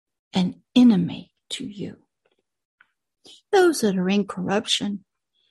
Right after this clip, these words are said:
that serve money, pleasure, sex, that serve another nation, that serve dictators, that serve a political party, that serve a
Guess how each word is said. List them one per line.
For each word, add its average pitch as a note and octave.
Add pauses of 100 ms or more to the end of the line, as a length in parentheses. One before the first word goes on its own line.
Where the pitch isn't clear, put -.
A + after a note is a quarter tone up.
(400)
that -
serve G#3+
money, G3+ (540)
pleasure, G#3 (240)
sex, - (720)
that A#3
serve B3 (380)
another G3
nation, G3 (640)
that -
serve A3
dictators, G#3 (640)
that C#4+
serve C#4
a G#3+
political G3
party, - (920)
that -
serve A3+
a F3